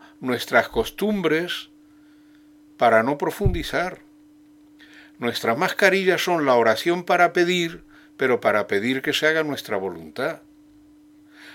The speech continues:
Nuestra mascarilla es el mirar para otro lado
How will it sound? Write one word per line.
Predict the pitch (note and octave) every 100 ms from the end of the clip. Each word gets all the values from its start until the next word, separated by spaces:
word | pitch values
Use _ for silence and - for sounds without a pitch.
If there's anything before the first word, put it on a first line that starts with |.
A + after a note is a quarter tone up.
| -
Nuestra | B2+ A#2+ A#2+
mascarilla | B2+ G3 - G3 G#3 F#3 F#3
es | F3 F#3+ F#3+ - -
el | - A#2+
mirar | A2+ B2 D#3
para | D3+ E3 E3+
otro | E3+ E3+
lado | E3+ E3 F3+